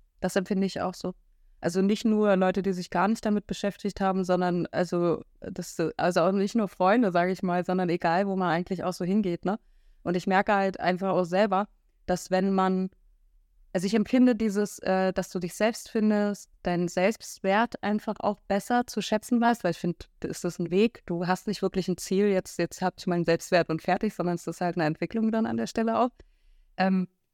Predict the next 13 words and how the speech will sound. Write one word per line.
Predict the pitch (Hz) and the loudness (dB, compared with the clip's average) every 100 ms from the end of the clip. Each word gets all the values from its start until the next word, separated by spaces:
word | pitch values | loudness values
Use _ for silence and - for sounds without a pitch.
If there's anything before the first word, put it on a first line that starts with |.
| _ _ | _ _
dass | 202 - | -2 0
man | 196 196 | 0 2
dann | 180 208 214 - _ _ | 2 2 2 -4 _ _
auch | 202 - | -4 2
ganz | 208 190 | 0 4
anders | 196 202 175 | 2 2 0
auf | 190 | -2
Leute | 196 190 - | 0 -2 -4
zugeht. | - 196 175 160 - _ _ | -4 -2 0 -2 -4 _ _
Das | 196 - | -2 2
merke | 190 190 175 | 0 0 -2
ich | 170 | -4
so. | - 165 160 | -6 -8 -10